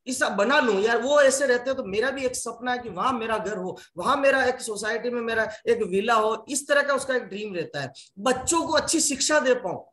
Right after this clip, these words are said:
मेरी शिक्षा दीक्षा में कोई कमी रह गई होगी, लेकिन मैं अपने बच्चों को बेस्ट, best education दे पाऊं, ये एक माता पिता dream लेके चलते हैं। एक लग्जरी गाड़ी हो, जब वो गाड़ी बगल से गुजरती है तो आ, मन में कशिश होती, "काश ये मेरी होती।"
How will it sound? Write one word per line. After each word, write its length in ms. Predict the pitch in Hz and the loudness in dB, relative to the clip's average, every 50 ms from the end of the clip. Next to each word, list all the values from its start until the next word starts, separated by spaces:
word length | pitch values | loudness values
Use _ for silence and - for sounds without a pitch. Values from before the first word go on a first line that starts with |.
| _ _ _ _ _ _ - | _ _ _ _ _ _ -10
मेरी 380 | 175 202 226 247 277 302 330 311 | -4 0 2 4 4 4 2 2
शिक्षा 340 | 311 302 294 - - 294 294 | 0 -2 -2 -2 0 0 0
दीक्षा 340 | 285 285 - - - 294 | -2 -2 -4 -2 -2 0
में 160 | 294 294 294 - | 0 -2 -2 -4
कोई 140 | 294 294 | -6 -6
कमी 280 | - - 254 254 269 277 | -6 -4 -4 -4 -2 -2
रह 140 | 262 269 262 | -2 0 0
गई 140 | - 262 269 | -2 -2 -4
होगी, 220 | 269 269 254 277 | -4 -4 -4 -4
लेकिन 340 | 269 254 254 - 277 269 254 - - - _ 160 | -2 -2 -2 -2 -2 -4 -4 -6 -8 -14 _ -8
मैं 240 | 170 190 254 285 | -2 2 2 4
अपने 340 | - - - - - 269 294 | 4 2 0 -4 -4 -2 -2
बच्चों 360 | - - 240 233 - - 262 | 0 0 -2 -4 -4 -4 -4
को 120 | 254 254 277 | -4 -4 -4
बेस्ट, 520 | 214 185 170 233 277 302 294 - - 294 | -6 -4 0 2 4 4 4 2 0 -4
best 320 | 240 208 262 269 254 262 247 | -4 -2 -2 -2 -2 -2 -2
education 540 | 233 220 240 247 226 233 233 - 254 240 | -2 -2 -2 -6 -6 -6 -6 -6 -6 -4
दे 120 | 202 196 220 | -2 -2 -2
पाऊं, 240 | 214 214 233 247 240 - - - - | -2 -2 -2 -2 -2 -4 -8 -10 -4
ये 120 | 202 254 | 0 2
एक 200 | 262 262 - - 196 | 2 2 2 -2 -4
माता 280 | 208 208 214 214 247 | -4 -2 -2 0 0
पिता 260 | 247 240 226 226 240 240 | -2 -2 -2 -2 0 0
dream 320 | - - 190 233 254 247 | 0 -2 -2 -2 0 0
लेके 240 | 233 226 214 226 226 | 0 0 0 -2 -4
चलते 340 | - 214 196 190 185 - 220 | -4 -4 -4 -4 -4 -4 -4
हैं। 260 | 226 220 - - - _ - | -4 -4 -6 -10 -10 _ -2
एक 120 | 269 262 269 | 0 0 2
लग्जरी 440 | 254 247 233 220 226 294 302 320 | 4 4 4 4 2 2 2 2
गाड़ी 300 | 285 262 269 247 254 302 | 4 4 6 6 6 4
हो, 340 | 302 262 220 170 - - - _ _ _ _ - | 4 2 2 0 -2 -6 -12 _ _ _ _ -4
जब 120 | - 277 | -2 -2
वो 60 | 285 277 | -2 0
गाड़ी 340 | 202 214 202 214 247 302 | 0 2 2 2 2 0
बगल 260 | 302 233 254 254 269 269 | 0 0 0 0 0 -2
से 140 | - 302 | -4 -6
गुजरती 440 | 262 202 240 220 240 262 262 262 277 | -6 -6 -4 0 0 0 0 0 -4
है 100 | 294 - | -8 -2
तो 80 | 294 294 | 0 2
आ, 280 | 277 240 240 240 220 | 4 4 4 2 0
मन 240 | 220 214 240 262 277 | 0 -2 -2 -2 0
में 220 | 285 294 285 294 - | 0 0 -2 0 0
कशिश 360 | 285 254 - - 381 - - | 0 2 2 2 2 0 0
होती, 300 | 254 247 247 254 247 208 | -2 -2 -4 -6 -8 -10
"काश 680 | - - - _ - - 208 240 262 277 277 269 - - | -10 -12 -16 _ -2 0 2 4 6 6 4 4 2 2
ये 120 | 240 247 233 | 0 0 0
मेरी 260 | 214 208 220 247 247 | 0 0 0 0 0
होती।" 460 | 214 202 202 202 196 190 160 - - | 0 -2 -2 -4 -6 -10 -12 -12 -14